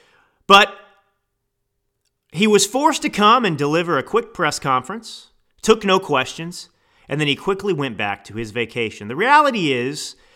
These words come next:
Joe Biden cares more about his ice cream than he does the tasks, duties, and responsibilities of being the president of the United States. He puts more thought into which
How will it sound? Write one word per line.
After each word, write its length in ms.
Joe 280
Biden 580
cares 320
more 280
about 300
his 140
ice 280
cream 380
than 160
he 120
does 680
the 720
tasks, 760
duties, 460
and 80
responsibilities 1000
of 140
being 240
the 60
president 480
of 200
the 80
United 280
States. 400
He 160
puts 280
more 220
thought 640
into 320
which 420